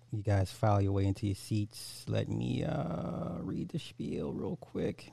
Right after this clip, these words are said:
and we can get right into it. I'm not gonna waste any time. Stop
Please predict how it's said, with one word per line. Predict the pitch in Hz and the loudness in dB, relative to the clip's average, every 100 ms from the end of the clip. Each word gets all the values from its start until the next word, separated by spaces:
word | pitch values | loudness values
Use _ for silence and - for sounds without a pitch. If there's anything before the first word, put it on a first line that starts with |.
| - | -6
and | 101 127 | -4 0
we | 139 | 0
can | |
get | 143 - | 0 -2
right | 135 147 | 0 2
into | 139 - 123 98 | 2 2 2 2
it. | - _ - | 0 _ -2
I'm | 107 | 0
not | 101 | 0
gonna | 101 | -2
waste | - - - | -8 -12 -12
any | - | -8
time. | - - - - - - - _ _ _ _ _ _ _ _ _ _ _ _ _ _ _ - _ _ _ _ _ | -6 -6 -8 -10 -10 -12 -18 _ _ _ _ _ _ _ _ _ _ _ _ _ _ _ -20 _ _ _ _ _
Stop | _ | _